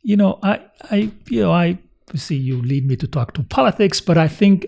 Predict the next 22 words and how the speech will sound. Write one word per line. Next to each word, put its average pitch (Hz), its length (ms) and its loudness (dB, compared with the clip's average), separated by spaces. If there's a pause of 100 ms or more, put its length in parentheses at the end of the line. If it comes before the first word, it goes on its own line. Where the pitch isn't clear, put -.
ag-, 156 320 -4
again, 123 440 0 (260)
for, 170 320 0 (560)
I 160 100 0
would 156 280 0
talk 190 240 0
about 147 240 2
it, 131 120 0 (180)
I 156 80 0
would 156 140 2
answer 202 260 0
that 156 140 -2
question 156 280 -4
from 135 220 -2
a 123 40 2
media 127 580 2 (300)
organization 120 600 -2
perspective. 143 540 -8 (680)
Trump 226 320 2
is 214 100 0
good 143 320 2
for 139 540 0